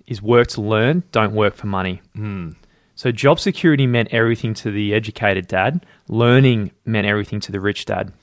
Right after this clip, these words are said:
Speaker 2: Yeah, I think, um, I think that's super important, is that always l-, be looking to learn more rather than, rather than earn more, because rather than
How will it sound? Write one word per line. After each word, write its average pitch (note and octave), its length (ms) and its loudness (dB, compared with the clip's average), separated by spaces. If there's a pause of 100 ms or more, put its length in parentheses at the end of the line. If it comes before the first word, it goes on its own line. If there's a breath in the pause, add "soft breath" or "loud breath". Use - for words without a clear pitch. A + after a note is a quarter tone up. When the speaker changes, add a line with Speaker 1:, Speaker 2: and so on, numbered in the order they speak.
(220 soft breath)
Speaker 2:
Yeah, F2+ 260 0
I D#2 60 -8
think, C3+ 260 0
um, G2+ 320 0 (160)
I G2+ 60 -6
think B2 200 -2
that's A#2 140 0
super G2 260 -4
important, F2+ 400 0
is E2+ 80 -6
that F2+ 120 -4
always A#2+ 400 2
l-, A2 180 -6
be A2 120 0
looking G#2 320 -2
to F#2 360 0 (120)
learn G#2 580 0
more F2 300 0
rather F2+ 360 -4
than, F2 180 -6 (300 soft breath)
rather F2+ 280 -4
than D2+ 100 -8
earn F2 260 -8
more, F2 160 -6
because F2 440 -6
rather G#2+ 260 2
than G2 180 2